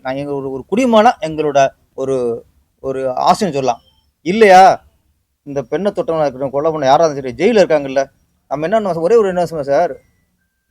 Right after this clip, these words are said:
நம்ம செய்தியா பார்க்குறோம். இப்ப அண்ணன் பல்கலைக்கழகமா இருக்கட்டும், இந்த ட்ரெயின்ல தள்ளி விட்ட விஷயமா இருக்கட்டும், இது ஆறு மாசம் கழிச்சு மறந்துடும். இப்ப பொள்ளாச்சி சம்பவம் ஒண்ணு நடந்துச்சு. இப்ப அந்த கொ-, அதுல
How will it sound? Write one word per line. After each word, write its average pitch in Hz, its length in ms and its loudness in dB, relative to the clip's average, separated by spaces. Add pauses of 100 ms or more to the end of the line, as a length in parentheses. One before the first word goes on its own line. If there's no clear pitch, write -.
(140)
நம்ம 160 200 -6 (120)
செய்தியா 233 380 2 (140)
பார்க்குறோம். 185 400 2 (360)
இப்ப 147 160 -2
அண்ணன் 151 240 -2
பல்கலைக்கழகமா 147 440 -2
இருக்கட்டும், 139 480 -6 (120)
இந்த - 140 -12
ட்ரெயின்ல 156 340 -6
தள்ளி 143 160 -4
விட்ட 135 120 -10
விஷயமா 135 220 -8
இருக்கட்டும், 123 320 -10 (260)
இது 180 160 2
ஆறு 185 220 6
மாசம் 202 180 0
கழிச்சு 185 260 -4
மறந்துடும். 175 360 -2 (1000)
இப்ப 175 260 -2
பொள்ளாச்சி 170 380 4
சம்பவம் 185 240 0
ஒண்ணு 165 100 -2
நடந்துச்சு. 139 320 -4 (100)
இப்ப 160 220 -2
அந்த 160 140 -2
கொ-, 160 120 0
அதுல 151 500 2